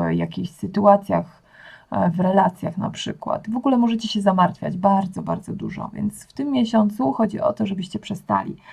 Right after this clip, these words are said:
żebyście przestali się czymś martwić, żebyście mogli sobie spokojnie spać, żebyście przestali w głowie tworzyć scenariusze, które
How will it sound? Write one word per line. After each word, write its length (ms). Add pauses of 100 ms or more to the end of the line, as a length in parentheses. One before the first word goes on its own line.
(320)
żebyście 400
przestali 400
się 180
czymś 240
martwić, 440
żebyście 300
mogli 260
sobie 220
spokojnie 520
spać, 440 (120)
żebyście 540
przestali 560
w 160
głowie 280
tworzyć 420
scenariusze, 840
które 440